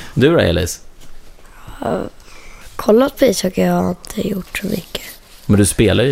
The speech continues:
Speaker 1: ishockey.
Speaker 2: Ja.
Speaker 1: Ja. Du är ju här lite för att vara lite så här expertkommentator till ett inslag som vi har lite senare. Vi har ju en Bamse-intervju idag med Mattias Guter. Och du och Guter har en grej gemensamt.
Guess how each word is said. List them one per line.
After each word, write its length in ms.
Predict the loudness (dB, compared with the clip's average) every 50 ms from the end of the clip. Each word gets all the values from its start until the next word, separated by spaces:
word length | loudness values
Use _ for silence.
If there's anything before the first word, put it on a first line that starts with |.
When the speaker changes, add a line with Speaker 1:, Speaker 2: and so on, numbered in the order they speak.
| 0
Speaker 1:
ishockey. 340 | -2 -4 -6 -8 -6 -8 -10 -10 -10 -14 -16 -16 -16 -16 -16 -18 -18 -6
Speaker 2:
Ja. 240 | -2 -2 0 0 -2 -4 -8 -14 -18 -20 -20 -20 -20 -18 -16 -16 -14 -6 -4
Speaker 1:
Ja. 200 | -2 -2 -2 -2 -6 -12 -18 -18 -18 -18 -18 -18 -18 -18 -20 -20 -18 -6 0
Du 160 | 2 4 4
är 120 | 4 4
ju 60 | 4
här 320 | 4 4 2 2 2 0 0 -2 0
lite 360 | 2 4 4 4 4 0 -2
för 120 | 2 4 2
att 160 | 2 2 2
vara 80 | 2 2
lite 260 | 2 2 0 0 -2
så 100 | 0 2
här 160 | 2 2 0 -2 -2
expertkommentator 1300 | -4 -2 -2 -4 -2 0 0 0 0 -2 -4 -2 0 2 2 2 2 2 2 2 2 0 2 0 0 0 0 -6 -16 -18 -20 -20 -14 0
till 280 | 2 4 4 4 4 2
ett 160 | 2 2 4
inslag 420 | 4 4 2 2 2 0 0 0
som 120 | 2 2 2
vi 60 | 4
har 60 | 2
lite 220 | 2 0 -2 -6
senare. 380 | -2 0 2 2 2 2 2 2
Vi 100 | 2 2
har 140 | 2 4 4
ju 80 | 2 2
en 120 | 2 2
Bamse-intervju 840 | 2 2 2 2 0 0 0 2 2 2 2 4 2 4 4 2 2
idag 260 | 2 2 2 0 0
med 160 | 0 0 0
Mattias 420 | 0 0 -2 0 0 0 0 0 0
Guter. 520 | 0 2 2 2 -2 -2 -4 -4 -4 -4 -8 -12 -18 -20 -20 -20 -20 -20 -20 -20 -20 -20 -18 -6
Och 100 | -4 0
du 200 | 2 4 2 4
och 380 | 4 2 2 4 2 2 0 0
Guter 400 | 2 2 2 0 0 0 2 4
har 160 | 4 4 4
en 160 | 2 2 2
grej 220 | 2 2 2 2 2
gemensamt. 680 | 2 2 2 2 0 0 0 -2 -2 -2 -4 -8 -14